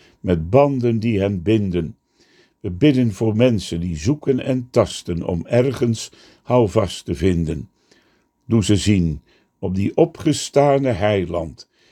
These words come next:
die leeft, die voor ons bidt, bij wie wij vergeving en een nieuw begin kunnen vinden.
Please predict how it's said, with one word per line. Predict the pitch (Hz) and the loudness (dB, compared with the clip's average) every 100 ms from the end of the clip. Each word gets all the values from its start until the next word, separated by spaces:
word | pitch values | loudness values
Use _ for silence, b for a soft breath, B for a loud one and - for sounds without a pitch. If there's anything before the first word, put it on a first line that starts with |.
| _ - | _ -6
die | 95 101 | -4 2
leeft, | 107 131 95 - - _ _ _ _ _ | 4 4 4 -4 -18 _ _ _ _ _
die | 107 110 | -2 -2
voor | 107 110 | 0 0
ons | 101 95 90 | 2 0 -6
bidt, | 76 110 95 - - b b b b - | 2 2 2 -4 -20 b b b b -2
bij | 98 90 | 2 2
wie | 98 95 | 2 0
wij | 90 82 | 0 0
vergeving | - 76 - 104 139 123 127 135 123 b b b _ | -2 -4 2 2 2 0 0 0 -6 b b b _
en | 101 | -2
een | 90 87 | -2 0
nieuw | 85 107 113 | 0 2 2
begin | 117 104 98 101 101 | 0 0 2 2 0
kunnen | 117 104 104 85 | 0 0 0 0
vinden. | 95 87 80 76 | 0 0 -2 -6